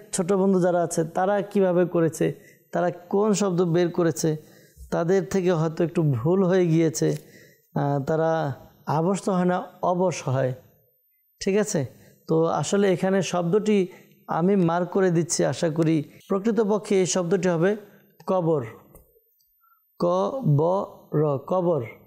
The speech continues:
কবর শব্দটি হবে, আমাদের ছোট বন্ধু আবশ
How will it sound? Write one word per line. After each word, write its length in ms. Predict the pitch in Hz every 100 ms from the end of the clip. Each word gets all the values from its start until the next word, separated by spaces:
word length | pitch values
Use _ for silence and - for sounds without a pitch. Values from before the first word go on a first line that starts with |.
| _ _ _ -
কবর 240 | 170 185
শব্দটি 400 | 220 226 196 196
হবে, 280 | 185 185 185 -
আমাদের 340 | 151 160 165
ছোট 240 | - 170
বন্ধু 600 | 175 165 170 170 175 165 - - _ -
আবশ 480 | 135 147 180 -